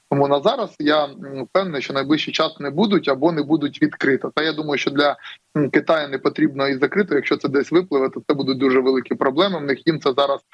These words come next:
не потрібно. Обіцяти будуть, якось тримати Росії будуть. Ну, і їм зараз вигідно, щоб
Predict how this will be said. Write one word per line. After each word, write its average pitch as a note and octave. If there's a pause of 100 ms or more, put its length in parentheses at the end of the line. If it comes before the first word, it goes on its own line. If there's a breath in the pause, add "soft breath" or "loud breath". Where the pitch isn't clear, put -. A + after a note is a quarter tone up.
(260 loud breath)
не D3+
потрібно. C3
Обіцяти F3
будуть, F3+
якось -
тримати C#3+
Росії C#3
будуть. C#3+
Ну, G#3
і D3
їм D3
зараз C3+
вигідно, C3
щоб -